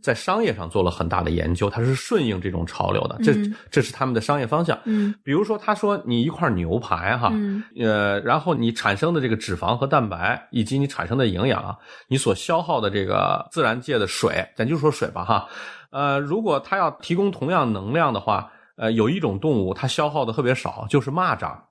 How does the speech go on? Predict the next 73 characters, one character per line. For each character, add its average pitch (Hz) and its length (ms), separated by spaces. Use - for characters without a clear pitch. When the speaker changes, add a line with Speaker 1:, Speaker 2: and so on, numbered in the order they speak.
Speaker 1:
于 139 200
是 165 400
你 120 120
知 170 140
道 151 140
不 117 80
知 117 160
道， 110 180
就 135 180
是 135 140
已 120 160
经 151 160
用 170 180
蚂 175 240
蚱 98 120
在 135 120
做 139 160
巧 107 160
克 - 140
力 135 140
了， - 200
我 120 140
吃 156 180
过， 127 260
而 139 100
且 147 160
很 92 160
贵。 107 180
<laughs> - 480
这 185 80
就 160 100
是 127 140
极 - 160
端 165 160
环 143 160
保 139 100
主 120 160
义 110 80
者 110 160
特 175 260
别 101 140
潮 92 240
流， 92 200
你 92 120
知 98 80
道 98 100
吗？ 117 100
<laughs> - 260
Speaker 2:
对， 233 160
我 262 120
想 208 240
说 240 260
的 240 140
是， 208 180
就 226 140
是 220 220
这 330 180
种 180 240
观 269 300
点 - 260
呢， 175 160
就 208 140
是 220 180
对 262 100
环 233 260
境 262 140
的 202 80
消 285 260
耗 320 220
更 190 220
大， 196 180
这 262 160
种， 185 180